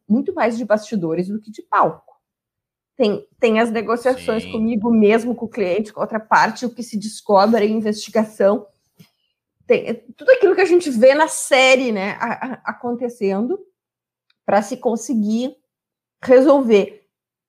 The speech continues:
Speaker 1: Que não tem, os advogados querem ser advogado de gabinete, que assina um papelzinho ali, e aí também isso não funciona. Tem que ter a proatividade pra resolver. Só que aí faz o quê? Não consegue resolver,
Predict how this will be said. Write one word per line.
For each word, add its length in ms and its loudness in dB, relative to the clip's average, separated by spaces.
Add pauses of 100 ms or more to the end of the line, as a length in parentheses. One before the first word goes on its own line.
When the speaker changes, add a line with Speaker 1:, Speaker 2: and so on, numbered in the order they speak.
(220)
Speaker 1:
Que 100 -14
não 240 -2
tem, 460 4
os 60 0
advogados 500 -2
querem 340 -4
ser 420 -2 (760)
advogado 400 0
de 100 0
gabinete, 760 0
que 120 -10
assina 320 -8
um 60 -6
papelzinho 680 -2
ali, 600 -6
e 60 -4
aí 140 -6
também 480 -4 (1160)
isso 260 -2
não 140 0
funciona. 680 -4 (460)
Tem 180 0
que 120 -6
ter 120 -2
a 40 2
proatividade 880 2
pra 100 -10
resolver. 640 -4
Só 140 -4
que 100 -4
aí 140 0
faz 260 2
o 80 -4
quê? 380 -8 (240)
Não 200 6
consegue 460 4
resolver, 580 4